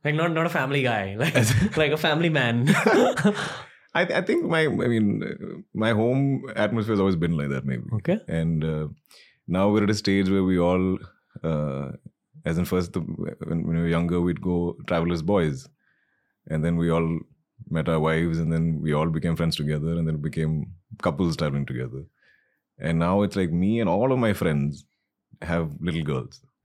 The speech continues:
Speaker 2: It's like a massive girl gang. There's, like,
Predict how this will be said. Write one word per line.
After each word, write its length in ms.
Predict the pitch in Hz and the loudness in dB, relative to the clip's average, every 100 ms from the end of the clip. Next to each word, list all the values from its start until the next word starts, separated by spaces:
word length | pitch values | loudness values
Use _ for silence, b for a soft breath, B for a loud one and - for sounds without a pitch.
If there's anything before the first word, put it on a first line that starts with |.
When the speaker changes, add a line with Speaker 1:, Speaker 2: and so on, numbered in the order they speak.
| _ _ _ _ _ - | _ _ _ _ _ -4
Speaker 2:
It's 160 | 101 | -2
like 200 | 113 110 | 0 0
a 60 | 123 | 0
massive 640 | 101 85 90 - 104 90 | 0 0 -2 -2 -2 0
girl 240 | 76 78 | 0 0
gang. 360 | 76 71 58 - - | 0 -4 -6 -10 -12
There's, 200 | 73 76 | -8 -4
like, 240 | 80 76 | -4 -4